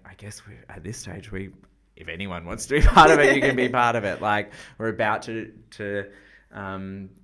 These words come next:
Speaker 1: have a real focus around family as well.
Speaker 2: Mm.
Speaker 1: Um,
Speaker 2: Yeah.
Speaker 1: the, yeah, the, the work will be much richer and, and we'll be able to kind of really clearly i-,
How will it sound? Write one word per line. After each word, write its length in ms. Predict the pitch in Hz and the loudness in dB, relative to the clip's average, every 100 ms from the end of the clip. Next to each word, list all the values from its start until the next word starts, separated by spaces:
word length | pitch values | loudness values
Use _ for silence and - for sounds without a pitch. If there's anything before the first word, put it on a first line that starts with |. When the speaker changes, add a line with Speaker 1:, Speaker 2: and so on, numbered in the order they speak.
| - | -16
Speaker 1:
have 180 | 101 95 | -12 -8
a 60 | |
real 180 | 95 95 | -8 -8
focus 380 | 104 95 90 92 | -8 -10 -12 -12
around 280 | 87 85 87 | -12 -12 -8
family 520 | 117 123 127 120 107 | -6 -4 -4 -4 -6
as 160 | 95 | -8
well. 680 | 120 120 117 113 110 110 107 | -8 -6 -2 -2 -2 -2 -2
Speaker 2:
Mm. 240 | 107 98 95 | -4 -8 -10
Speaker 1:
Um, 480 | 92 95 92 131 95 | -12 -12 -12 -14 -14
Speaker 2:
Yeah. 220 | 98 98 - _ | -14 -14 -14 _
Speaker 1:
the, 260 | - 104 - - | -12 -10 -10 -10
yeah, 240 | 98 87 - - 95 | -8 -8 -10 -18 -16
the, 140 | 92 - _ _ _ | -16 -16 _ _ _
the 80 | - | -16
work 400 | 90 92 92 - | -8 -8 -8 -14
will 60 | 92 | -14
be 500 | 87 87 82 80 - - | -10 -10 -10 -12 -16 -16
much 280 | 87 - 92 | -16 -14 -16
richer 480 | 92 - 147 226 - | -16 -6 -6 -6 -10
and, 220 | 90 90 - 90 | -14 -14 -16 -16
and 340 | 85 85 85 - _ _ _ _ | -14 -12 -14 -20 _ _ _ _
we'll 200 | 104 90 | -14 -14
be 180 | 87 87 | -12 -10
able 180 | 85 87 | -10 -10
to 180 | 92 90 - _ _ _ _ | -12 -14 -20 _ _ _ _
kind 180 | - 92 | -18 -16
of 140 | 87 | -14
really 360 | 95 95 92 - - _ _ _ _ _ _ _ _ _ _ _ | -14 -14 -14 -16 -20 _ _ _ _ _ _ _ _ _ _ _
clearly 560 | - 123 127 117 107 | -8 -2 0 0 -2
i-, 100 | 98 | -4